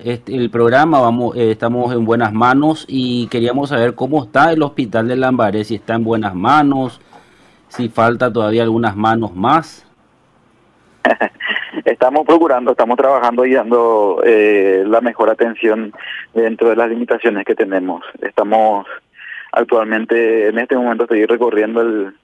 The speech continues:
Speaker 2: pabellón que se va a inaugurar, eh, probablemente entre fines de mayo o comienzo de junio, un pabellón de doce unidades de terapia intermedia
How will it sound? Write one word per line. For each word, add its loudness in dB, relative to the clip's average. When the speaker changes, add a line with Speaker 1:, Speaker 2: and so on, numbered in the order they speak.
Speaker 2:
pabellón 0
que -2
se 0
va 0
a -2
inaugurar, 0
eh, 0
probablemente -2
entre -4
fines -6
de -2
mayo -4
o -2
comienzo -4
de 0
junio, -6
un -20
pabellón -2
de -2
doce -2
unidades -2
de -2
terapia -6
intermedia -6